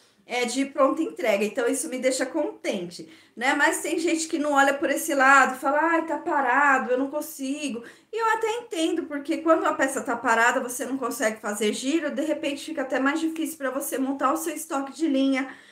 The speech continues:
né? Você não consegue comprar barbante pra trabalhar, então isso vai causando um certo desânimo. Mas é que nem a nossa amiga falou, é uma fase, tá? Uma fase que passa, é, aconteceu isso comigo,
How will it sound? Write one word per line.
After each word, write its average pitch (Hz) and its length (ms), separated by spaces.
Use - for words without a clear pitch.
né? 254 160
Você 247 260
não 254 120
consegue 254 420
comprar 247 320
barbante 233 480
pra 220 100
trabalhar, 240 520
então 277 200
isso 277 220
vai 269 180
causando 269 520
um - 20
certo 262 360
desânimo. 233 640
Mas 254 180
é 311 100
que 349 120
nem 294 160
a 302 60
nossa 302 260
amiga 262 300
falou, 320 340
é 202 140
uma 330 320
fase, 202 640
tá? 233 240
Uma 262 200
fase 254 360
que 285 200
passa, 220 640
é, 214 280
aconteceu 269 720
isso 320 300
comigo, 262 640